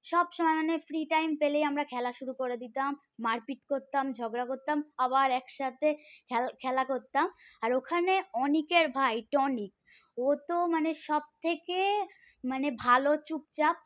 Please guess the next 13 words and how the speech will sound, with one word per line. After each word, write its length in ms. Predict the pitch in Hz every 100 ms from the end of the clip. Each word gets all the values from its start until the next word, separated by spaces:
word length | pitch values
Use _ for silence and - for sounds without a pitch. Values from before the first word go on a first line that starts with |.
| _
আর 120 | 247 269
ওকে 220 | 277 320
আমরা 360 | 311 277 285
সারাদিন 580 | 285 285 254 262 262 294
ধরে 200 | 294 285
জ্বালাতাম, 560 | 254 233 240 247 269 285
চটকাতাম, 880 | - 247 240 - 285 269 311 311 302
তো 120 | 302 277
ওকে 180 | 269
তো 120 | 311 320
খুব 280 | - 320
মিস 300 | 269 226 -
করছি। 520 | - 190 - - 208